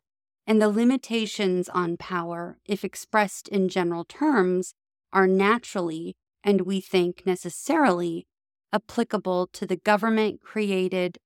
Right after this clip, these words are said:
by the instrument. They are limitations of power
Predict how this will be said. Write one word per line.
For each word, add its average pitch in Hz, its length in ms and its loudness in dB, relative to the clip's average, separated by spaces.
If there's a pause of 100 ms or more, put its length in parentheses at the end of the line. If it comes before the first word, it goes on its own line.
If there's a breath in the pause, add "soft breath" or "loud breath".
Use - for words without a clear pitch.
(140)
by 180 340 0
the 180 200 -6
instrument. 196 760 -2 (1300)
They 202 300 4
are 190 180 2
limitations 226 880 0
of 190 160 -6
power 196 640 0